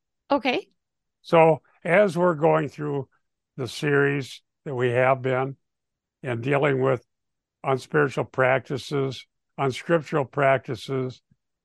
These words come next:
Speaker 2: claims of hyper spirituality, claims of having knowledge from the realm of the spirits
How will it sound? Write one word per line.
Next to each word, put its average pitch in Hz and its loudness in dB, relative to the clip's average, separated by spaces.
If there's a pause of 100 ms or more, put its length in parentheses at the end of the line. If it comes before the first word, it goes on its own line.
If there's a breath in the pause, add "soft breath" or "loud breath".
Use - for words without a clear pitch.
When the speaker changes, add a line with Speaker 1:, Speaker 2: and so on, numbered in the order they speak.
(160)
Speaker 2:
claims 156 0
of 110 -4 (460)
hyper 156 0
spirituality, 135 2 (640)
claims 165 0
of 135 2
having 139 2
knowledge 131 2
from 123 -8
the 120 -2
realm 143 4
of 147 -2
the 127 -4
spirits 135 -4